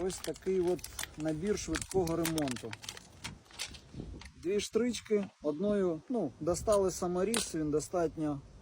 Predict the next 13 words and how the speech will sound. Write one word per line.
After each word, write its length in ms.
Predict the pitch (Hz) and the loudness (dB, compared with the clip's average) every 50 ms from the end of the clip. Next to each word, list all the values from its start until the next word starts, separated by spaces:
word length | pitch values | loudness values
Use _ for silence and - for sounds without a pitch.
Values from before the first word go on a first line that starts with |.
| - - - | -16 -12 -6
великий. 640 | 131 135 147 147 160 185 214 - - 208 208 202 185 - - - - - - - - - - - - - - - - - - - - - - | -2 2 2 4 4 4 4 2 2 0 2 0 -2 -8 -12 -16 -18 -16 -16 -16 -14 -14 -14 -12 -12 -14 -14 -16 -18 -20 -18 -14 -10 -6 -4
Е, 60 | 135 | -2
одною 560 | 139 135 135 135 139 147 143 190 214 208 196 | 0 2 2 4 2 2 2 2 2 2 2
штричкою 720 | 180 - - 220 220 214 - - - 190 175 180 175 156 147 - - - - - - - - | 0 2 4 4 4 4 2 0 4 6 6 6 6 4 0 -6 -12 -14 -16 -18 -20 -8 -4
ось 200 | - 165 - - | -2 -2 -2 0
так 260 | - 214 208 202 - | 2 2 2 2 2
от 100 | 196 185 - - - - - - - - - - - - - - - - - - | 0 -2 -2 -6 -18 -18 -18 -18 -16 -16 -16 -16 -16 -18 -18 -20 -20 -20 -12 -6
прочищаємо 720 | - 233 233 - - 214 190 - - 240 220 208 208 196 185 | -4 -4 -2 -2 0 0 2 2 2 2 2 2 2 0 2
дирку 440 | 170 226 247 220 - - 185 - - - - - - - - | 2 2 2 2 0 -2 -4 -4 -4 -8 -18 -16 -14 -10 -6
наскрізь 600 | 202 196 185 170 156 - - - 135 - - - - - - - - - - - - - - - - | -4 -2 -2 -2 -2 -4 -6 -10 -10 -8 -10 -12 -14 -16 -18 -20 -20 -20 -20 -20 -20 -20 -16 -8 -6
і 80 | 190 185 | -2 0
затикаємо. 760 | 170 196 185 - 180 - - 208 202 202 196 190 185 170 156 - - - - - - - - - - - - - - - - - - - - - - - - - - - - - | 2 2 2 0 0 2 4 4 4 4 2 0 -2 -2 -4 -6 -10 -16 -20 -20 -20 -18 -18 -18 -18 -18 -20 -20 -18 -18 -18 -16 -18 -18 -18 -18 -18 -18 -18 -18 -18 -18 -8 0
Потім 500 | 180 196 208 196 - 208 208 196 175 | 2 4 4 4 2 0 0 0 -2